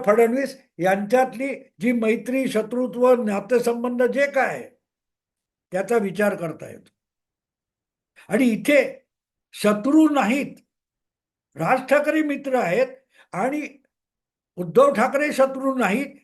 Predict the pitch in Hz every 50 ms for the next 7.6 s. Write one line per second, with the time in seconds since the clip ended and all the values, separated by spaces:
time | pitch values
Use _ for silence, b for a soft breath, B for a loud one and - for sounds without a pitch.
0 | b b b 156 180 196 196 214 254 254 - 180 214 254 262 - 285 285 254 -
1 | - 233 254 262 208 254 254 214 285 269 226 196 202 202 - - 247 247 269 240
2 | - - 202 175 160 151 185 220 254 262 254 226 226 220 220 185 170 175 175 156
3 | 135 - - - - _ _ _ _ _ _ _ _ _ _ _ _ _ _ _
4 | _ _ _ _ _ _ b b b b b 226 254 262 240 208 214 233 226 277
5 | 277 302 302 285 269 233 202 190 180 190 185 - _ _ _ _ _ _ _ 131
6 | 156 254 269 269 - 185 185 208 202 262 285 294 302 302 285 269 220 - - 220
7 | 220 220 202 196 180 180 165 180 214 226 -